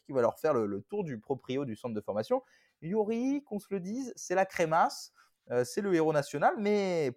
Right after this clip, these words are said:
pas grosse tête, parce que lui, il, il est genre, il trouve ça trop bien qu'il y ait des femmes,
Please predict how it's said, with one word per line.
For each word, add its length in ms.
pas 100
grosse 260
tête, 220
parce 140
que 100
lui, 320
il, 180
il 140
est 60
genre, 240
il 160
trouve 160
ça 100
trop 180
bien 220
qu'il 120
y 20
ait 100
des 60
femmes, 260